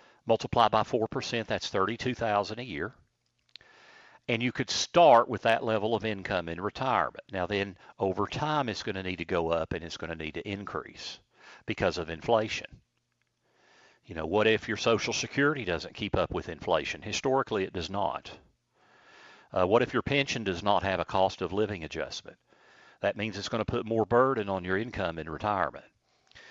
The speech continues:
How are you gonna fund that income and take your life savings and generate income?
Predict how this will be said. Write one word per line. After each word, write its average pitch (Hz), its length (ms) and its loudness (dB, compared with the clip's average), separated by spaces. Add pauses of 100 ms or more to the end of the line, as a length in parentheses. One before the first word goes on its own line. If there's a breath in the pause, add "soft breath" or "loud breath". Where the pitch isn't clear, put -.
(520 loud breath)
How 123 280 8
are 123 40 6
you 120 160 -2
gonna 117 220 0
fund 131 340 2
that 95 160 4
income 90 520 -2
and 82 140 -6
take 113 280 -2
your 101 100 0
life 87 240 4
savings 85 500 -6
and 85 80 -10
generate 92 520 -2
income? - 640 -10